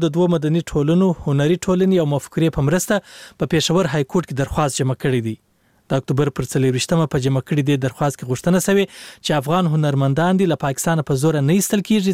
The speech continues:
ځکه په افغانستان کې د هغوی ژوند ته خطر ورپېښ دی. د هنري ټولنې او مفکورې مشران وایي چې د پاکستان حکومت د افغان هنرمندانو لپاره په پاکستان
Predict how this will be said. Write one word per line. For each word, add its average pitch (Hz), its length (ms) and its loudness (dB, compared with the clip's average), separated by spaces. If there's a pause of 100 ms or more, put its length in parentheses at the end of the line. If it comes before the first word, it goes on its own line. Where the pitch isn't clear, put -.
ځکه 202 180 0 (440)
په - 100 0
افغانستان 151 520 0
کې 170 140 -2
د 135 80 0
هغوی 147 300 0
ژوند 156 220 0
ته - 100 -12
خطر 139 260 0
ورپېښ 123 340 -2 (140)
دی. - 60 -12 (800)
د 175 140 2
هنري 202 340 2
ټولنې 208 300 2
او 180 120 0
مفکورې 190 440 0
مشران 175 380 0
وایي 170 180 0
چې 151 120 -2
د - 120 -4
پاکستان 151 360 0
حکومت 160 420 -2
د 131 140 0
افغان 151 300 0
هنرمندانو 135 680 2
لپاره 190 340 0 (400)
په 143 140 -4
پاکستان 175 420 0